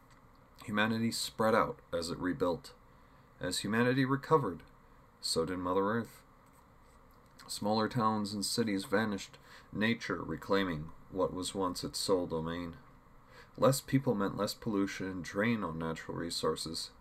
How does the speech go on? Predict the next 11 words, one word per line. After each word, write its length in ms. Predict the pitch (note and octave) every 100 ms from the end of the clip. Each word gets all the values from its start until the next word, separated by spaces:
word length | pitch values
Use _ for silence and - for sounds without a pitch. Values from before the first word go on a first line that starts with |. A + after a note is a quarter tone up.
| - - - - -
In 80 | G2+
a 60 |
few 300 | - - C#3
decades, 800 | B2+ B2+ B2 - C#3+ - - - - - - - -
two 340 | - C#3+ C#3+ C#3+ -
centuries 840 | - - B2 B2 - F#2+ D2+ -
of 100 | F2
environmental 600 | F#2 F#2+ G2 G2 G2 G#2
harm 360 | - G#2 F2+ E2
was 180 | D#2+ -
halted 440 | G2+ G2 -